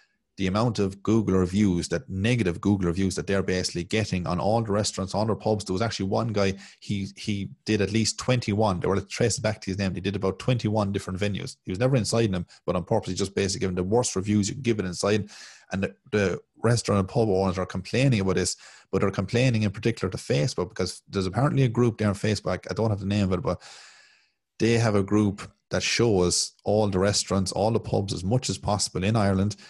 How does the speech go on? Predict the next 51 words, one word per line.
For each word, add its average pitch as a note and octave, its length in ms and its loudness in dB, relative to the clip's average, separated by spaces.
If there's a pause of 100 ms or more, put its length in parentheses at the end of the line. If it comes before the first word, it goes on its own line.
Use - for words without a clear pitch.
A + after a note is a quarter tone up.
(320)
um, F#2 260 -2
who F#2 120 -4
basically F#2+ 420 -2
have F2+ 180 -4
decided G2+ 400 0
to - 100 -10
open, F#2+ 320 0
who, G#2+ 200 4
who, C#3 260 4
who C3+ 320 2
decided C#3 320 2
to A#2 80 0
basically, G#2 500 0 (400)
um, G2 220 0
in G2 80 0
other G#2+ 160 2
words, F#2+ 220 2 (100)
open A#2+ 520 2 (240)
and F2+ 120 -6
push - 240 2
the F#2+ 120 -2
me-, F#2+ 240 0
medical G#2 420 2
apartheid F#2+ 460 0
more G2 340 2 (240)
and, F2+ 200 -4
and, F#2+ 220 -2
uh, F#2 120 0
go G#2+ 260 2
along G2 220 2
with F2 100 0
the - 60 -2
fascism F2+ 520 -2
and F2 80 -4
tyranny. E2 300 -2
That's A2 220 0
what G2 80 -2
they've F#2+ 120 0
basically F#2 320 -2
said, F2+ 200 0
in F2 80 -2
other F2 160 -2
words. - 160 -4
They F2+ 100 -4
can G#2+ 100 -2
use B2+ 160 4
all C#3 140 4
the A#2+ 100 2
other A#2+ 120 4
excuses G#2+ 500 0
saying, G2 220 0